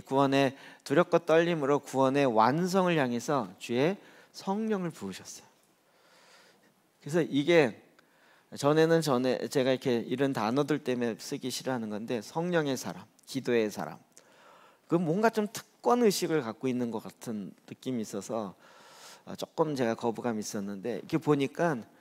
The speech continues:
모든 그리스도인은 다 성령의 사람이어야 돼요. 그렇죠? 특정인이 아니고요. 모든 사람은 다 기도의 사람이에요. 기도가 특별한 게 아니고 우리가 이 땅을 다스리는 통치 수단으로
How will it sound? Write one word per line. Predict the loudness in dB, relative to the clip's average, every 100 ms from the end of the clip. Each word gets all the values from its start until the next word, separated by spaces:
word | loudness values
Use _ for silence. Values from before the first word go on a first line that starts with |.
| _ _ 2
모든 | 4 6 4 0
그리스도인은 | 2 0 0 0 0 -2 -4
다 | 0 2 2 -2 -16 _ _ _ _ _ _ -10
성령의 | -4 0 2 0
사람이어야 | -2 -6 -10
돼요. | -14 -20 -20 _ _ _ _ _ _ _ _
그렇죠? | -8 -6 -6 -10 -12 _ _ _ _ -2
특정인이 | -2 0 2 2 0 -4
아니고요. | -6 -10 -20 -20 _ _ _
모든 | 2 6 6 6 4
사람은 | 4 2 2 -2 4
다 | 6 6 4 -8 _ _ _ _ _ _
기도의 | -8 -4 0 0 0
사람이에요. | -2 -4 -6 -12 -20 _ _ _ _ _ _ _ _ _ _
기도가 | 2 6 6
특별한 | 4 2 4 6 6
게 | 4
아니고 | 2 0 0 0 0 -6 -4
우리가 | 2 4
이 | 4 0
땅을 | 2 4 4 0
다스리는 | -2 -8 -6 -2 -2 -2 -6 -6
통치 | -6 -6 -4 0 0
수단으로 | 0 -2 -2 -2 2 4 4